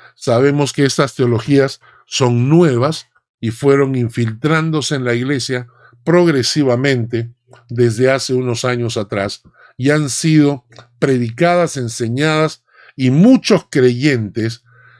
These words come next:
se han comido estas teologías que son realmente desviaciones teológicas.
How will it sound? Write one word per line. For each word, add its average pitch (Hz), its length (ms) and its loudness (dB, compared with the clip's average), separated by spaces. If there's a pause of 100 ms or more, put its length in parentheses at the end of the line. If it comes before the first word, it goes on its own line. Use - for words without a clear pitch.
se 120 340 0
han 151 380 -4
comido 127 880 2 (680)
estas 147 460 -2
teologías 135 640 0
que 117 160 -4
son 147 340 -2
realmente 127 840 -2 (380)
desviaciones 117 1300 0
teológicas. - 920 -6